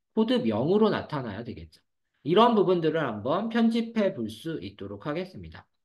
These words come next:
자, 먼저는 성별에 해당하는 컬럼을 선택해 봅니다. 이 성별에 해당하는 컬럼 중에 나타나는 속성 중에서 제일 눈에 띄게 봐야 될 건 인풋 타입이에요.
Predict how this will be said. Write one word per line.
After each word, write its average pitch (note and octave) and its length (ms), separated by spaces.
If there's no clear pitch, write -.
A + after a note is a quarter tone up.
자, - 120
먼저는 F#3 680
성별에 A#3 560
해당하는 F3+ 520
컬럼을 D3 640
선택해 G3 640
봅니다. F2 440
이 B2+ 120
성별에 G3 480
해당하는 E3 400
컬럼 F3 360
중에 B2+ 500
나타나는 G#3+ 540
속성 A3 420
중에서 D3 560
제일 B2+ 280
눈에 A#2+ 260
띄게 C3 260
봐야 G#2 220
될 F#2+ 200
건 D#3 300
인풋 E3 360
타입이에요. B2 720